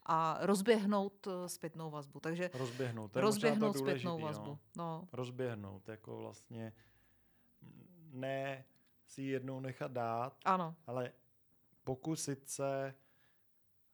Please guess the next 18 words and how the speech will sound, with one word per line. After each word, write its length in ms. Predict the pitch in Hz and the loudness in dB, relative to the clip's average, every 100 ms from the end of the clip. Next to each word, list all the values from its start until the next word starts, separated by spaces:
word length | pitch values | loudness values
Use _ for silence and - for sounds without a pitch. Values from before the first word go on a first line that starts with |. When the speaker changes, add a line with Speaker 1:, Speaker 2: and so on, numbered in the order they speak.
| _ _ - _ - | _ _ -20 _ -12
Speaker 2:
roztočit 640 | 131 127 - 151 143 156 | -2 0 0 -2 0 -4
kolo 280 | - 139 139 | -2 0 0
zpětné 480 | 135 131 131 139 139 | -2 -6 -4 0 2
vazby 420 | 135 123 131 139 | 4 2 0 0
ve 140 | 131 131 | 0 -4
smyslu, 560 | - 135 - 139 139 | -4 -8 -6 -4 -2
že 180 | 131 139 | -2 -2
ty 160 | 135 139 | -2 -4
lidi 280 | 135 131 | -2 -4
za 120 | 131 135 | -2 -2
váma 320 | 131 131 131 | -2 -4 -4
budou, 540 | 127 131 131 131 135 | -4 -4 -2 -2 -4
nebo 240 | 131 123 120 | -6 -4 -2
vám 240 | 127 127 | 0 -2
ji 60 | 127 | -4
budou 220 | 127 131 | -2 2
dávat 300 | 131 135 - | 2 2 0
častěji 720 | - 120 - 127 113 95 | 0 0 0 0 0 0